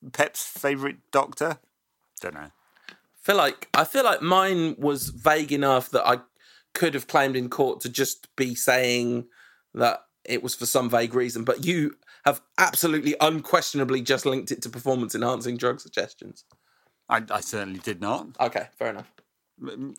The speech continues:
Speaker 1: he's an expert fitness coach.
Speaker 2: Right, right, right, right, right. Yeah, yeah, yeah, yeah.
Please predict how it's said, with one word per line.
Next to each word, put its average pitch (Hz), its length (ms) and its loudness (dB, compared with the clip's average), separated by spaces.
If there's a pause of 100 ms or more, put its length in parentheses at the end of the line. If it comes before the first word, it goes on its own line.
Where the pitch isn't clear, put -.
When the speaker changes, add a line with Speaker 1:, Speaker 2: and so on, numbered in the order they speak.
Speaker 1:
he's 139 360 -2
an 147 260 2
expert 160 420 0
fitness 190 320 -2
coach. - 440 0 (400)
Speaker 2:
Right, 208 180 4
right, 196 140 6
right, 180 180 6
right, 156 160 8
right. 139 220 6
Yeah, 139 200 4
yeah, 143 140 4
yeah, 131 140 0
yeah. 123 220 2